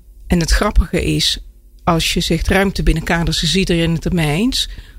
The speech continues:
Als je de ruimte geeft, dan vinden ook leidinggevenden dat af en toe lastig, hè? Dan komen ze vervolgens om regels en spelregels vragen. Dus het is je wel voortdurend bewustzijn van: hoe werkt deze verandering, en het vertrouwen hebben dat je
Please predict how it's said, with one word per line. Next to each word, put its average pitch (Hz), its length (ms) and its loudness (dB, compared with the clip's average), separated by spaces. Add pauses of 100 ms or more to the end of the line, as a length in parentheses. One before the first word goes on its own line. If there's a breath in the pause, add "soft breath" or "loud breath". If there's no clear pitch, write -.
(120)
Als 170 180 2
je 180 60 0
de 170 80 4
ruimte 175 380 0
geeft, 160 520 -2 (340 soft breath)
dan 160 160 0
vinden 180 320 0
ook 208 140 2
leidinggevenden 165 760 0
dat - 140 -2
af 208 180 0
en 196 80 -2
toe 202 140 0
lastig, 202 360 0
hè? 190 160 0
Dan 202 120 0
komen 156 260 0
ze 165 60 -2
vervolgens 160 640 0 (340 loud breath)
om 175 160 2
regels 170 360 0
en 170 120 0
spelregels - 720 0
vragen. 196 460 -2 (440 loud breath)
Dus - 160 0
het 202 160 -4
is 214 160 2
je 202 140 0
wel 208 180 2
voortdurend 190 500 0
bewustzijn 180 880 0
van: 170 260 0 (260 loud breath)
hoe 214 220 2
werkt 185 360 0
deze 160 300 2
verandering, 190 640 0
en 170 80 0
het 165 140 -2
vertrouwen 302 460 0
hebben 170 220 0
dat 180 240 -2
je 170 180 0